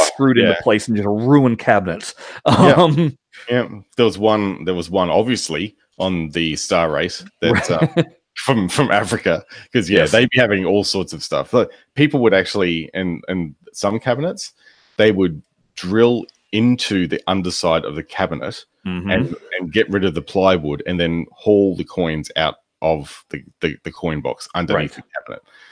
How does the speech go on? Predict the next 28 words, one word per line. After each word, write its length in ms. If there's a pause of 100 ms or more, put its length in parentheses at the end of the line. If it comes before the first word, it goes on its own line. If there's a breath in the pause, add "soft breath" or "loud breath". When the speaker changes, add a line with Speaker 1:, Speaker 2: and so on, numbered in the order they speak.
(120)
Speaker 1:
Right. 260
Speaker 2:
Like, 160
these 160
people 180
would 100
stop 220
at 80
nothing. 640
Like, 160
they, 160
they 200
took 280
thieving 560
from 300
arcade 360
machines 440
to 100
a 20
new 180
level 300
over 220
there. 240 (260)
Speaker 1:
Yeah. 380
Speaker 2:
It's, 340
you 80
know, 200
they 80
were 40